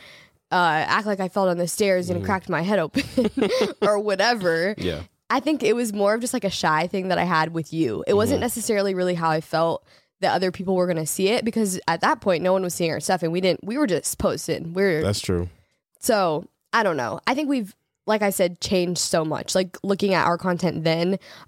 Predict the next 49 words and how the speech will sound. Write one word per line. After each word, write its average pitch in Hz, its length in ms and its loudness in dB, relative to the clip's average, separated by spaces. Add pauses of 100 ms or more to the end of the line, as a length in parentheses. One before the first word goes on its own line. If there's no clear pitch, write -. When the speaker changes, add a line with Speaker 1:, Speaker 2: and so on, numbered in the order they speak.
Speaker 2:
obviously 185 320 0
to 175 100 -4
now, 160 120 2
you 185 140 2
guys 165 220 0
know, 165 220 2
if 170 180 -2
you've 160 140 -4
been 151 100 -4
following 156 340 2
us, 180 160 0
you 165 60 0
know 160 140 2
it's - 160 -2
so 170 100 2
different. 160 480 -2
Speaker 1:
Mm-hmm. 98 220 -2 (340)
Speaker 2:
But 190 400 2 (920)
now, 190 680 0 (120)
how - 280 -2
did, 440 140 -2
how 285 160 -2
did 466 200 2
we 330 140 2
get 208 380 0 (400)
to 202 120 -6
where 190 120 4
we 165 100 2
are? 165 180 2
Like, 165 140 -2
how 190 140 0
do 247 100 2
we 277 140 0
all 208 180 2
of 208 60 -2
a 226 40 0
sudden 202 260 0
have, 180 280 0
like, 175 140 -2
a 170 60 -4
great 165 220 0
flow? 170 180 2
Because 190 300 -2
I 202 80 2
feel 214 200 -2
like 233 260 0 (540)
even 220 680 0 (580)
last 190 520 0
year, 190 520 0